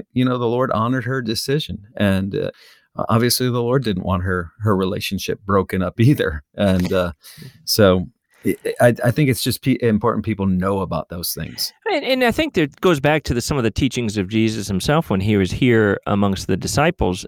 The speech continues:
Speaker 2: and he would say that people need to, you know, not be ashamed of him, and they need to
Speaker 1: Mm-hmm.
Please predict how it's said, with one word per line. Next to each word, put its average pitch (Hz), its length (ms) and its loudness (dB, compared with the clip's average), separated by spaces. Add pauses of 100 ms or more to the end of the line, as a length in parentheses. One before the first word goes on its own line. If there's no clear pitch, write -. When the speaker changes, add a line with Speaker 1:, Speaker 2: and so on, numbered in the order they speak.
Speaker 2:
and 107 220 0
he 131 180 0
would 107 240 0
say 147 440 2
that 98 420 0 (360)
people 110 300 0
need 104 320 0
to, 101 420 2 (400)
you 110 80 -2
know, 95 60 2
not 120 320 2
be 110 140 2
ashamed 110 360 0
of 95 120 0
him, 107 340 2
and 95 160 2
they 98 140 4
need 101 240 0
to - 140 -2
Speaker 1:
Mm-hmm. 123 220 4